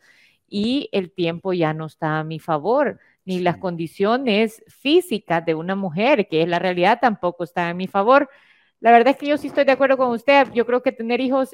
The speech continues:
Speaker 1: es un gran proyecto en la familia de las personas, verlos que se
Speaker 2: En la
Speaker 1: desarrollen.
Speaker 2: vida.
Speaker 1: Ajá, en la vida. Verlos que se desarrollen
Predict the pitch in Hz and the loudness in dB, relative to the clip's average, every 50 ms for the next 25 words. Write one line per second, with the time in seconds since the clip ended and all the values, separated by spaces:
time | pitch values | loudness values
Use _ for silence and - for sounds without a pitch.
0 | - - 226 220 247 240 220 208 185 226 226 226 247 240 214 214 202 202 214 214 | -4 -4 -2 -2 -2 -4 -6 -6 -2 0 0 0 0 -2 -4 -4 -2 -2 -2 -4
1 | - - 214 196 190 185 - 180 175 185 190 190 196 196 190 190 196 190 - - | -4 -10 -8 -8 -8 -6 -6 -8 -6 -6 -6 -2 -2 -2 0 -2 -2 -6 -6 -8
2 | 175 170 160 - 220 233 240 247 262 262 247 - - 185 180 208 208 202 220 226 | -10 -8 -6 -4 -4 -4 -2 0 -2 -2 -2 -4 -14 -10 -2 -2 -2 -2 -2 -4
3 | 214 226 220 208 226 202 196 196 196 196 180 165 170 190 208 226 233 254 269 269 | -4 -4 -4 -2 -2 0 0 0 0 -2 -4 -2 -2 0 2 2 2 4 4 2
4 | - 151 110 - - _ _ _ _ _ _ _ _ _ _ - - 180 175 170 | 2 2 -4 -8 -12 _ _ _ _ _ _ _ _ _ _ -8 -6 -4 -2 -2
5 | 165 170 180 175 185 - _ _ _ _ - 196 190 180 170 160 156 170 208 247 | -2 -2 -2 -4 -10 -18 _ _ _ _ -6 -6 -4 -4 -4 -4 -4 -6 -6 -2
6 | 285 233 156 139 - - - 180 196 190 214 226 220 240 233 196 214 220 208 208 | 0 0 0 0 -2 -4 -4 -4 -4 0 0 -4 -2 -2 -2 0 0 0 0 0
7 | - 196 175 180 190 214 240 262 285 294 302 302 294 | -2 -4 -2 0 2 2 2 4 2 2 0 -2 -6